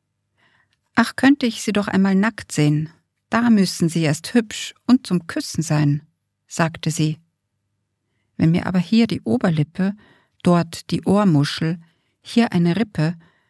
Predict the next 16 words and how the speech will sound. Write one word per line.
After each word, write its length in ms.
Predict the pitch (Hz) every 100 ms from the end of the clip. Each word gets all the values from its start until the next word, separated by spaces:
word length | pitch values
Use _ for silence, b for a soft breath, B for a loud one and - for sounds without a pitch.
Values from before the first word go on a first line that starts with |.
| b b _ -
dort 240 | 190 202
ein 140 | 165 160
Finger 360 | - 262 190
fehlte, 600 | - 156 151 - 147 147 - _ _ _ _ _ _ _ _ -
wenn 100 | 208
ich 140 | 214
auf 100 | 208
dem 140 | 214 214
Kopf 280 | 240 -
haarlose 520 | 208 226 233 190 180 175
Flecke 420 | 202 233 - 165
und 320 | 170 156 -
Pockennarben 560 | 254 - 175 151 151 160
im 140 | 160
Gesicht 380 | 160 165 170 -
hätte, 320 | 170 202